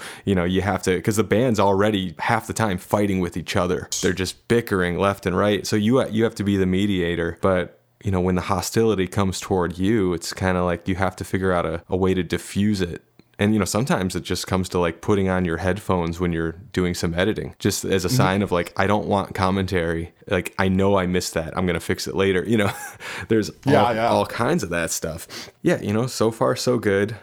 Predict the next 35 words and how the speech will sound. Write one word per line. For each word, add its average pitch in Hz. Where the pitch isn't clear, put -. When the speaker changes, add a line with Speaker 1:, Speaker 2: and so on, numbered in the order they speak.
Speaker 1:
I, 104
I 101
think 101
it's, -
you 135
know, 135
there's, 131
there's 113
something 131
to 113
be 107
said 113
there. 120
Like, 90
it's, -
it's 131
almost 135
hard 123
to 107
find 104
a 92
nice 101
way 92
to 117
tell, 104
like, 92
an 92
older 110
musician 95
who's 90
been 95
in 90
nine 98
different 95
bands, 90